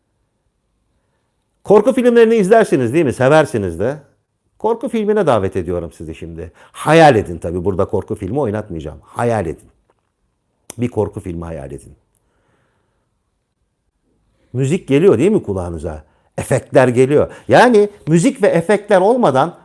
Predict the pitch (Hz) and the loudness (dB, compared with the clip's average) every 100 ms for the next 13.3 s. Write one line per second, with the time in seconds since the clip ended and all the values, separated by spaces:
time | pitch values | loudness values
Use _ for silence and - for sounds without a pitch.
0 | - 269 277 240 196 185 160 151 233 269 | 0 0 2 0 0 -2 -2 0 2 2
1 | 202 170 180 220 254 202 185 185 202 165 | 2 2 4 2 0 -2 -2 -4 -4 -4
2 | - 170 233 151 - - _ _ _ _ | -4 0 2 2 -2 -12 _ _ _ _
3 | _ _ _ _ _ _ _ - 196 269 | _ _ _ _ _ _ _ -2 0 2
4 | 220 240 247 240 190 254 - _ _ _ | 6 4 4 4 4 4 -4 _ _ _
5 | _ _ _ _ _ _ _ _ _ _ | _ _ _ _ _ _ _ _ _ _
6 | _ _ _ _ _ _ - 196 233 233 | _ _ _ _ _ _ 0 4 4 2
7 | - _ 147 151 _ 156 147 123 127 127 | -14 _ -6 -6 _ -2 0 0 0 -2
8 | - 127 131 - 123 110 170 165 - 170 | 0 2 2 0 -2 -2 -2 -10 0 0
9 | 170 - _ _ - 127 185 - 143 135 | 0 -6 _ _ -12 -6 -6 -4 -4 -2
10 | 127 139 135 131 151 202 233 - _ - | -2 -4 -4 -6 -4 -4 -4 -14 _ -8
11 | 147 190 180 202 254 302 - _ _ _ | -2 0 -2 0 2 0 -4 _ _ _
12 | _ _ _ _ _ _ - 151 160 139 | _ _ _ _ _ _ -4 0 2 0
13 | - - | -4 -10